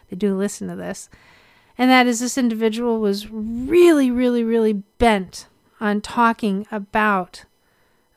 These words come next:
uh, you know, a per-, certain protected class. <clears throat> And it was just that person's passion.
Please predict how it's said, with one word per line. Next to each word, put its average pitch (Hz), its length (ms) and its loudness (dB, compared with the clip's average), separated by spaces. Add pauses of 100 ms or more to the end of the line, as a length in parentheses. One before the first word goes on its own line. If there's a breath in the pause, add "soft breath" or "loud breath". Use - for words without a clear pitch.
uh, 190 360 -6 (100)
you 214 120 -2
know, 202 140 -4
a 196 60 -10
per-, - 160 -6
certain 233 260 -4
protected 214 480 -8
class. 185 600 -6
<clears throat> - 80 -14
And 240 560 0
it 226 80 -4
was 214 160 -6
just - 260 -6
that 208 180 -4
person's 220 420 -4
passion. 202 640 -6